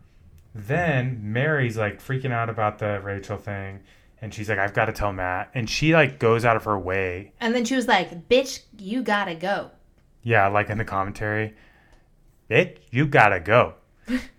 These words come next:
Speaker 1: Uh, which I'm like, "Okay, is this, like, her big moment?"
Speaker 2: Yeah.
Speaker 1: Yeah.
Speaker 2: She's like, "I'm making my play for Bachelor in Paradise because obviously this is not working out with him."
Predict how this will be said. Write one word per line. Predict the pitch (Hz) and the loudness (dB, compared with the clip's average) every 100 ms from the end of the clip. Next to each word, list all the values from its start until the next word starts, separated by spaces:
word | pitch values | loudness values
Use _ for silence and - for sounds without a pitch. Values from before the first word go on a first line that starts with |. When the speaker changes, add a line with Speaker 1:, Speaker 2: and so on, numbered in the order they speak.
| - | -6
Speaker 1:
Uh, | 127 120 113 104 101 98 110 - _ - | -2 0 0 2 0 -2 -6 -12 _ -8
which | 135 139 | -2 2
I'm | 147 151 | 2 4
like, | 139 127 127 | 4 2 -2
"Okay, | 131 113 107 | 0 2 0
is | 107 | 0
this, | 113 | -2
like, | 120 - | -2 0
her | 107 | -4
big | 95 101 | -4 -6
moment?" | 92 90 98 120 - _ _ _ _ | -6 -8 -8 -10 -14 _ _ _ _
Speaker 2:
Yeah. | 185 180 - _ _ - | -12 -12 -12 _ _ -4
Speaker 1:
Yeah. | 110 107 95 104 - _ _ | -2 0 -2 -6 -12 _ _
Speaker 2:
She's | - 277 | -4 0
like, | 269 240 226 | 4 4 4
"I'm | 240 262 | 2 2
making | 240 247 233 | 0 0 0
my | 208 208 220 208 | 0 0 -2 -10
play | - 208 208 220 | -6 -2 -2 -2
for | 220 180 | -4 -2
Bachelor | 185 214 214 220 | 0 0 -2 -4
in | 208 | -4
Paradise | 208 208 208 202 214 214 | -2 0 0 0 -2 -6
because | - 190 175 170 165 185 | -12 -6 -4 -4 -6 -2
obviously | 202 226 226 233 220 | 2 2 0 -4 -4
this | 214 208 | -4 -4
is | 214 | -4
not | 202 202 | -2 0
working | 208 202 | -2 -2
out | 202 196 | -4 -4
with | 196 | -4
him." | 208 202 202 208 | -4 -4 -4 -8